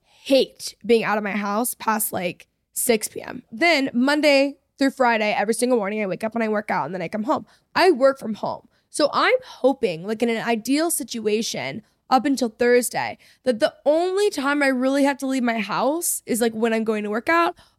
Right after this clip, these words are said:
or when I'm going to Sprouts or when I'm going and doing things that I want. But I don't wanna leave my house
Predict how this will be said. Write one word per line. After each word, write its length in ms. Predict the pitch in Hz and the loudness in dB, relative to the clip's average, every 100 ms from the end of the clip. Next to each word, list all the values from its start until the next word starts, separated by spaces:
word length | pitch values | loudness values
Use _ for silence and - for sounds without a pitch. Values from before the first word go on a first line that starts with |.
| - | 0
or 340 | 349 349 339 | 4 6 6
when 140 | 285 233 | 2 -2
I'm 80 | 220 | -2
going 180 | 220 | -4
to 60 | 220 | -4
Sprouts 560 | - 311 294 277 277 - | -2 0 2 0 -2 -2
or 100 | 269 | 0
when 140 | 277 | 0
I'm 80 | 262 | 0
going 220 | 254 247 | 0 0
and 80 | 240 | 0
doing 180 | 226 220 | -2 -2
things 180 | 226 214 | -4 -4
that 120 | - | -6
I 160 | 233 262 | -2 0
want. 220 | 302 311 | 0 -2
But 80 | - | -2
I 160 | 254 | 0
don't 140 | 320 370 | 0 0
wanna 200 | 339 269 | -2 -2
leave 340 | 233 254 247 | -2 0 0
my 160 | 220 220 | -2 -4
house 760 | - 254 220 214 226 - - | 0 0 2 0 -4 -8 -12